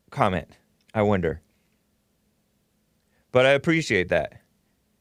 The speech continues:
Evgeny Crosby twenty twenty gave a diamond and said, "You're falling for the fake news media's agenda, Hake." What do you mean by that?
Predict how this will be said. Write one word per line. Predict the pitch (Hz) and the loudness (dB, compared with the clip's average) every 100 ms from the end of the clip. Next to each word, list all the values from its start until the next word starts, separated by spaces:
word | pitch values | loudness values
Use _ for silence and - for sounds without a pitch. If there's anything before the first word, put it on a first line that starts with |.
| _ | _
Evgeny | 139 127 151 151 | 0 2 0 0
Crosby | 120 147 135 139 117 123 | 0 4 4 2 -2 -4
twenty | - 131 117 | -2 -2 -2
twenty | - 131 135 - 104 82 _ | -2 -2 -2 -2 -4 -4 _
gave | 120 120 | 0 2
a | |
diamond | 110 131 139 123 101 | 2 4 4 2 0
and | 92 | 0
said, | 110 101 92 - _ _ _ _ _ | 2 2 2 -8 _ _ _ _ _
"You're | 131 147 | 0 0
falling | 151 190 185 196 196 | 2 2 4 4 0
for | 180 165 | 0 0
the | 147 | 0
fake | - - 190 185 | 0 2 2 0
news | 175 175 180 160 | -2 0 0 -2
media's | 165 180 180 180 165 | -2 0 2 0 0
agenda, | 147 165 190 196 170 131 | 0 0 2 2 4 4
Hake." | 170 180 - - _ _ _ _ _ _ _ _ | 4 2 -2 -16 _ _ _ _ _ _ _ _
What | 165 175 | -2 0
do | |
you | 190 | 2
mean | 185 | 4
by | 165 147 | 4 4
that? | 120 - | 2 0